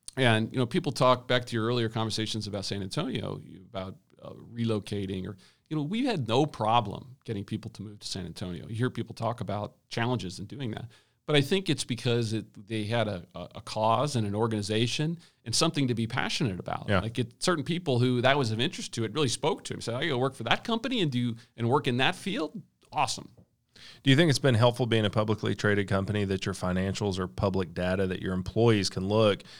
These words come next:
Speaker 2: and when you say, "Hey guys, we're having a problem," they can look and see the financials
Speaker 1: Yeah,
Speaker 2: that
Speaker 1: without
Speaker 2: support
Speaker 1: question.
Speaker 2: that? Yeah.
Speaker 1: Without question. Uh, and I think, you know, and then you talk about the, going back to the cash flow,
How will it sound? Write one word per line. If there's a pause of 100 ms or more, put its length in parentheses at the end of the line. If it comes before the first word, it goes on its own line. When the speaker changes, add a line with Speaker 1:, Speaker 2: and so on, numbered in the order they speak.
(140)
Speaker 2:
and
when
you
say,
"Hey
guys,
we're
having
a
problem,"
they
can
look
and
see
the
financials
Speaker 1:
Yeah,
Speaker 2:
that
Speaker 1:
without
Speaker 2:
support
Speaker 1:
question.
Speaker 2:
that?
Yeah.
Speaker 1:
Without
question.
Uh,
and
I
think,
you
know,
and
then
you
talk
about
the, (340)
going
back
to
the
cash
flow,